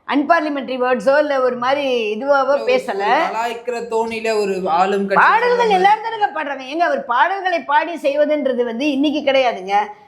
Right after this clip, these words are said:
Speaker 1: அன்னைக்கு புரட்சி தலைவி அம்மா இருந்தப்ப கூட வந்துட்டு பாடல்களை பாடி கூறியிருக்காங்கங்க. அவங்க வந்து ஒரு ஒரு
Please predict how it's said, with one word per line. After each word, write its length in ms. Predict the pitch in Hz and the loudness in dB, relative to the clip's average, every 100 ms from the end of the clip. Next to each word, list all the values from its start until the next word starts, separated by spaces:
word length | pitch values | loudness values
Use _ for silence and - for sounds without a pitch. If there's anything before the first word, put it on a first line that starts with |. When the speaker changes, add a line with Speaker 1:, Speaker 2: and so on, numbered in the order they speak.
| _ - | _ 0
Speaker 1:
அன்னைக்கு 360 | 226 277 247 | 2 2 0
புரட்சி 320 | 240 277 302 | 2 2 2
தலைவி 260 | 330 311 294 | -2 2 2
அம்மா 260 | 247 277 339 | 0 2 2
இருந்தப்ப 440 | 330 294 285 262 269 | 4 2 0 -4 0
கூட 160 | 269 | 0
வந்துட்டு 300 | 302 269 269 | 0 -2 -6
பாடல்களை 480 | 262 247 269 254 226 | 0 0 2 -2 -2
பாடி 260 | 208 226 262 | -2 -2 -2
கூறியிருக்காங்கங்க. 720 | 233 226 196 180 175 175 185 | -2 -2 -2 -2 -2 -2 2
அவங்க 300 | 202 254 285 | 4 2 0
வந்து 220 | 269 269 339 | -2 -2 2
ஒரு 200 | 262 302 | 2 2
ஒரு 180 | 320 | 2